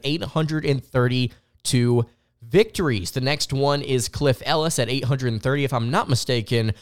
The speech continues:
Cliff Ellis is formerly of Auburn, uh, currently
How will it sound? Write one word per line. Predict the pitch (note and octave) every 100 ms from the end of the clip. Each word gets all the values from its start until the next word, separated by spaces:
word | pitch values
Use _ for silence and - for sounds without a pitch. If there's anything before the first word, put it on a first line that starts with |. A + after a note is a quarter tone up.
| _ _ _
Cliff | D#3+ F3 F3
Ellis | D#3+ D3 -
is | D3 C#3 B2+
formerly | - C#3 D3+ D#3
of | D3+
Auburn, | B2 B2 B2+ B2 -
uh, | C3 A#2+
currently | A2 C#3+ D3 C#3+ C3